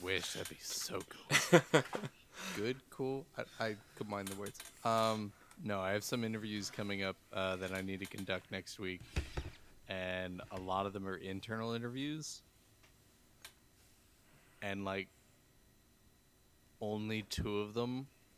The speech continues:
Speaker 1: are even potentially considerable as possible, uh, <laughs> as legitimate applicants in my mind,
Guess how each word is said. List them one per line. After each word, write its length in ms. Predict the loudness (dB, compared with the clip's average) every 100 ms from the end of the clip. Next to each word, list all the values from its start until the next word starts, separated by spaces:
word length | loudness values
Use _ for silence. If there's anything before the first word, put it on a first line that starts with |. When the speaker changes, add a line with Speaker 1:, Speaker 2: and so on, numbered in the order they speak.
| -10
Speaker 1:
are 300 | -6 -2 -2 -2
even 580 | -4 0 -2 -2 -4 -8 -16 -20 -20 -14
potentially 640 | -12 -6 -4 -4 -4 -4 -4
considerable 960 | -6 -6 -4 -2 -2 -2 -4 -4 -4 -4
as 120 | -6
possible, 1200 | -8 -8 -6 -6 -6 -4 -2 -2 -2 -4 -4 -6 -8 -16 -20 -20 -20 -20 -20 -20 -20 -20 -14 -14 -14 -18 -18 -20 -8
uh, 840 | -6 -4 -2 -2 -2 -2 -2 -2 -4 -8 -12 -12 -10
<laughs> 420 | -10 -8 -10 -6
as 260 | -6 -6 -8
legitimate 540 | -10 -8 -6 -4 -6 -6
applicants 580 | -8 -8 -8 -8 -6 -4
in 80 | -2
my 120 | -2
mind, 380 | -2 -2 -4